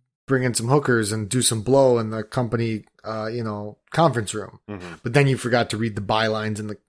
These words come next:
Speaker 1: in the contract that you signed when you got hired, and not only are you arrested for having drugs and solicitation, but it's also trespassing and other things on there, so you get fired, and you have all these other ter-, that's normally how it goes for,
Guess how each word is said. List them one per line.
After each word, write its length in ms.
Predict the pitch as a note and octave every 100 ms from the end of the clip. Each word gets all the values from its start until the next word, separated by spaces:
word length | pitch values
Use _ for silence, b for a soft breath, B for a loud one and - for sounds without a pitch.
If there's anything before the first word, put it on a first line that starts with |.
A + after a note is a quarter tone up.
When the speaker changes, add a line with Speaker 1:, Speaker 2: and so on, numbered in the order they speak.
| -
Speaker 1:
in 100 | A2+
the 80 | G#2+
contract 640 | - A#2 G#2+ G#2+ G#2+ -
that 180 | G#2+ -
you 40 |
signed 400 | G#2+ A2+ G#2+ G2+
when 120 | G#2 G#2+
you 120 | A2+
got 260 | A2+ G#2
hired, 420 | G#2 G#2+ G#2 G2+ G2+
and 180 | G2+ b b _
not 120 | A2+ C3+
only 320 | D3+ C#3 B2+
are 120 | A2+
you 160 | A2+ A2
arrested 580 | A2+ B2+ B2 A#2+ G#2+
for 120 | G2 A2
having 320 | A2+ G#2 G#2
drugs 420 | G#2 A2 G#2+ G2
and 80 | G2+
solicitation, 1040 | - G#2+ F#2+ - - A2+ G#2 - G2+ G2+ b b b _ _
but 140 | A2+ G#2+
it's 160 | G#2
also 400 | A#2+ A#2 A2 G2+
trespassing 640 | - A2+ - A2+ G#2 - G#2+
and 60 |
other 160 | A2 G#2+
things 280 | - G2+ G2
on 120 | G2+
there, 100 | G#2
so 140 | G2 A2+
you 80 |
get 140 | G#2+ A2
fired, 340 | - A2 G#2+
and 100 | G#2+
you 60 | A2
have 200 | D3 D3
all 100 | C3
these 220 | A#2+ A2
other 180 | A2 G#2+
ter-, 200 | - G#2
that's 280 | A#2+ D#3 -
normally 280 | D3+ C3+ A#2+
how 120 | A2
it 60 |
goes 220 | G#2 G#2+ -
for, 340 | - G2+